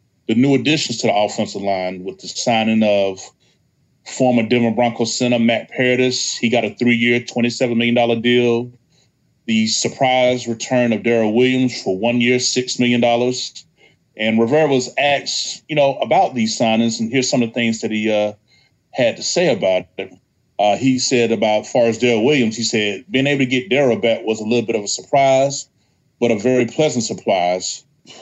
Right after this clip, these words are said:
I think all of us can, um, pretty much thought he was a goner. We had saw rumors where he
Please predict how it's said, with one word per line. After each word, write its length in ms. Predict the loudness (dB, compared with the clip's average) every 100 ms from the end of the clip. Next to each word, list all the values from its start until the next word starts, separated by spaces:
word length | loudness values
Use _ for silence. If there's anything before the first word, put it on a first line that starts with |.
| -14
I 60 | -4
think 200 | -2 2
all 180 | 0
of 100 | 2 0
us 160 | -2
can, 340 | -2 0 2 2
um, 440 | 0 -4 -4 -8 -10 -20 _ _ _ -2
pretty 140 | 0
much 160 | 0 0
thought 180 | -2 0
he 80 | 0
was 180 | -2 -4
a 40 |
goner. 500 | -2 0 2 0 -4
We 140 | -2
had 140 | -2 0
saw 160 | -2
rumors 480 | 0 2 2 2 -2
where 480 | -4 -2 0 0 -4 _ _ _ _ _ _ _
he 560 | 0 2 4 2 2